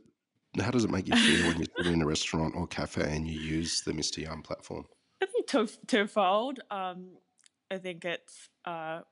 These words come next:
Speaker 2: you're way less, as a, as a consumer, you're, you feel more empowered to make decisions about what you want to order, what you want to eat, what you want to drink. I think,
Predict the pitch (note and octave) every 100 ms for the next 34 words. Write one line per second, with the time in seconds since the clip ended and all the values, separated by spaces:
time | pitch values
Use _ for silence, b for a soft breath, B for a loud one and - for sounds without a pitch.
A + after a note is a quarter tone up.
0 | - G3 G3 E3 F3 E3+ F3 E3+ E3 D#3
1 | F3 - - - F#3 F#3 F#3 F#3+ G3 G3+
2 | A3+ G#3 - E3 F#3 A3 A#3+ A#3+ B B
3 | B F#3 F#3 F3+ F3 E3+ - F3+ - F3+
4 | F3 F3 F3 E3+ - D#3 E3+ F#3 G#3 F3+
5 | F3+ F#3 - _ _ _ _ G3 G3 F#3+
6 | F3+ F#3+ F#3+ F3 D3+ F3 F3 - E3+ D#3+
7 | D#3+ - - E3 D#3+ - - _ _ _
8 | _ - F3 E3+ D#3+ D#3+ E3 D#3+ E3 E3
9 | - D#3 - E3 E3+ D#3+ D#3+ D3+ D3+ D#3+
10 | F3+ E3 E3 D#3+ D#3+